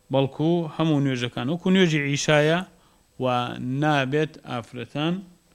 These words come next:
ئەگەر بۆنی خۆ-، خۆشیان لە خۆیاندا دەرچن بۆ ئەو نوێژە، هەر نوێژێک بێ، بەڵکو نابێ لە ماڵیش دەرچن بە بۆنێکەوە کەوا بۆنی عەتر بێت،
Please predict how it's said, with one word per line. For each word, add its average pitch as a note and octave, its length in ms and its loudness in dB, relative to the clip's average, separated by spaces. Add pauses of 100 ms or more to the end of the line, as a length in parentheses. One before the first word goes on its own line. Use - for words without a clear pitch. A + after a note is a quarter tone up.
(480)
ئەگەر C3+ 260 0
بۆنی B2+ 320 0
خۆ-، C3+ 460 -2 (100)
خۆشیان C3+ 500 0
لە A#2 80 -2
خۆیاندا B2+ 580 -2 (920)
دەرچن C3 500 -2
بۆ C3 160 -2 (180)
ئەو F#3+ 200 0
نوێژە، A#2 340 -4 (380)
هەر F3+ 160 0
نوێژێک A2+ 460 -6
بێ، A2+ 140 -12 (580)
بەڵکو D#3 240 -2 (100)
نابێ D3 280 0
لە C3+ 200 -4
ماڵیش C#3 360 -4
دەرچن D3 320 -2 (100)
بە A#2+ 120 0 (800)
بۆنێکەوە B2+ 760 -4
کەوا B2 300 -6 (680)
بۆنی C3 380 -2 (1000)
عەتر C3 300 -4
بێت، C#3 260 0